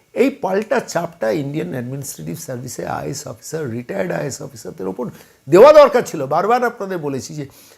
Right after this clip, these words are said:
আইএএস অফিসার, আইপিএস অফিসারদের রাজ্য, কেন্দ্রীয় সরকার কিন্তু যথাযথ ব্যবস্থা নিতে পারে, সে প্রভিশন আছে হোম ডিপার্টমেন্টে। এবং সেই জায়গা থেকে দাঁড়িয়ে রাজ্য বিজেপির তরফ থেকে এই যে পাল্টা অ্যাকশনের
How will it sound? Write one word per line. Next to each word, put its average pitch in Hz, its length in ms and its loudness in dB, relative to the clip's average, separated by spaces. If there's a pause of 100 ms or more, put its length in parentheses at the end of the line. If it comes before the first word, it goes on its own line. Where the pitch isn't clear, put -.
আইএএস 254 360 8
অফিসার, 233 380 2
আইপিএস 196 460 0
অফিসারদের 190 680 -4
রাজ্য, 131 300 -8
কেন্দ্রীয় 165 380 -4
সরকার 143 420 -6
কিন্তু 170 340 -10 (320)
যথাযথ 170 460 -2
ব্যবস্থা 147 480 -2
নিতে 139 240 -6
পারে, 170 220 -4
সে 170 160 -12
প্রভিশন 147 500 -10
আছে 156 220 -4
হোম 294 400 -2
ডিপার্টমেন্টে। 120 560 -4 (600)
এবং 226 300 6
সেই 220 280 2
জায়গা 254 260 4
থেকে 202 220 -4
দাঁড়িয়ে 165 600 0 (400)
রাজ্য 147 300 -2
বিজেপির 214 440 -6 (160)
তরফ 185 240 4
থেকে - 420 -16 (600)
এই 254 340 2
যে 262 100 -2
পাল্টা 175 540 0
অ্যাকশনের 190 640 -6